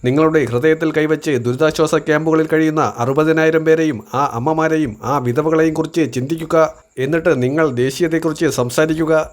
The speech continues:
അപ്പോൾ മാത്രമേ ഈ ദുരന്തത്തിന്റെ അർത്ഥം നമുക്ക് മനസ്സിലാകൂ" എന്നും കോൺഗ്രസ് എം പിയായ അദ്ദേഹം പറഞ്ഞു.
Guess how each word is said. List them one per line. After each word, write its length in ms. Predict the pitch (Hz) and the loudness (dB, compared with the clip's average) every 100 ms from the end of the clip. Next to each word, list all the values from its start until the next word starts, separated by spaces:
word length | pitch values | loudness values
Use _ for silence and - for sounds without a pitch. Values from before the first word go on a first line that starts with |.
| - | -2
അപ്പോൾ 260 | 110 160 165 | 0 4 4
മാത്രമേ 360 | 160 165 165 | 2 0 0
ഈ 140 | 147 151 | 0 0
ദുരന്തത്തിന്റെ 600 | 143 143 156 160 160 160 | -2 -2 -2 -2 0 2
അർത്ഥം 340 | 156 170 139 | 2 0 -2
നമുക്ക് 360 | 117 127 151 165 | -2 -2 0 0
മനസ്സിലാകൂ" 600 | 120 123 131 165 160 165 | 0 -2 0 2 2 2
എന്നും 240 | 160 160 | 0 0
കോൺഗ്രസ് 460 | 110 117 135 160 160 | -4 -2 0 0 0
എം 120 | 156 | 0
പിയായ 200 | 165 160 | 2 2
അദ്ദേഹം 520 | 156 113 143 160 147 | 2 0 -2 -2 -4
പറഞ്ഞു. 400 | 117 135 156 160 | -2 -2 -2 -4